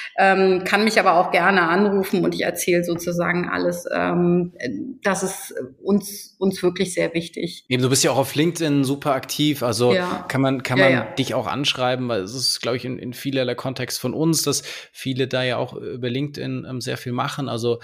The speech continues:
Speaker 2: von dem her, ich glaub, Katja ist da sehr, sehr offen, äh, sehr,
Speaker 1: <laughs>
Speaker 2: sehr nett auch, äh, antwortet sehr schnell, also, ähm, auch mir geantwortet, von dem her, ähm, eine, eine sehr, sehr coole Sache. Ähm, jetzt vielleicht noch mal so eine, so eine, ich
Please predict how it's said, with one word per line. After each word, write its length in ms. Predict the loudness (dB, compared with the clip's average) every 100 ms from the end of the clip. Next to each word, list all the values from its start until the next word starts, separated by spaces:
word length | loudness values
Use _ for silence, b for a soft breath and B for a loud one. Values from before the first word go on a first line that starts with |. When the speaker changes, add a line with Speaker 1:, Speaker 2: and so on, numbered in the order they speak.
| B -10
Speaker 2:
von 120 | -4
dem 160 | -2
her, 80 | 0
ich 60 | -2
glaub, 240 | -4 -4
Katja 320 | -8 -6 -4
ist 200 | -4 -2
da 320 | 0 0 0 -4
sehr, 260 | -4 0 2
sehr 160 | 2
offen, 440 | 0 -2 -4 -6 -8
äh, 160 | -8
sehr, 460 | -4 -2 -2 -2 2
Speaker 1:
<laughs> 80 | 2
Speaker 2:
sehr 240 | 4 0
nett 340 | 2 0 -2 -4
auch, 360 | -2 -2 -4
äh, 20 | -6
antwortet 480 | -4 -4 0 -2 0
sehr 160 | -2 0
schnell, 320 | 0 0 0
also, 280 | 0 -2 -4 B B -2
ähm, 240 | 0 2
auch 160 | 2 2
mir 180 | 2
geantwortet, 580 | 2 0 -2 0 0 0
von 140 | -4 0
dem 200 | 0 0
her, 240 | 0 -2 b b -8
ähm, 200 | -2 0
eine, 100 | 0
eine 200 | 0 -2
sehr, 160 | -2 -2
sehr 160 | -4
coole 300 | -4 -2 -2
Sache. 380 | -2 -4 -6 -8 B B B -2
Ähm, 320 | 0 0 -2 _ _
jetzt 260 | -2 -2 0
vielleicht 240 | 0 2
noch 60 | 2
mal 100 | 2
so 100 | 2
eine, 140 | 2
so 100 | 2
eine, 180 | 2
ich 60 | 2